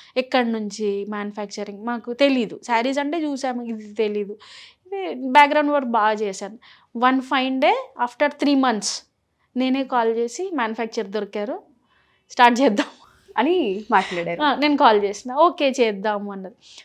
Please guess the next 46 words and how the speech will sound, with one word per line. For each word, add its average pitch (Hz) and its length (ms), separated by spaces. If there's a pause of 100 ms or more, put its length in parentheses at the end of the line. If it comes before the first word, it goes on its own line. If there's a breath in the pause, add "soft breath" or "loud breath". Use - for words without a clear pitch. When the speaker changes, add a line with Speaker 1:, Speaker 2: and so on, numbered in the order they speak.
(140)
Speaker 1:
మా 214 60
ఫస్ట్ 247 360
ఇన్వెస్ట్‌మెంట్ 262 600
కుర్తీ 247 340
సెట్‌లో 233 360
సెవెంటీ 226 380
సిక్స్ 208 240
థౌజండ్ 202 360
వచ్చా. 196 180
Speaker 2:
ఓకే, 165 260
ఎప్పుడైతే, 208 840
ఆ, 190 300 (120)
కల్పన 202 640
గారు 190 140
మీకు 185 200
యాడ్ 170 220
అయ్యారు 190 400
అప్పుడు 262 240
డెబ్బై 185 320
ఆరు 175 160
వేలు, 180 180
Speaker 1:
స-, 180 80
Speaker 2:
దానికన్నా 226 440
ముందు 226 240
ఫస్ట్ 214 220
మీరు 208 120
పెట్టింది 233 440
యాభై 190 280
వేలు 175 160
Speaker 1:
ఫిఫ్టీ 269 340
థౌజండ్. - 80
Speaker 2:
ఇన్వెస్ట్‌మెంట్. 202 360
Speaker 1:
అది 240 160
బాగా 226 320
వర్కౌట్ 202 460
అయింది, 196 200
అది 240 180
కూడా 302 260
ఓకే. 220 220
నేను, 254 200
నాకు 262 220
ఎలాంటి 277 320
రిగ్రెట్స్ 240 480
లేవు 202 120
దాంతో 190 440
కూడా. 180 160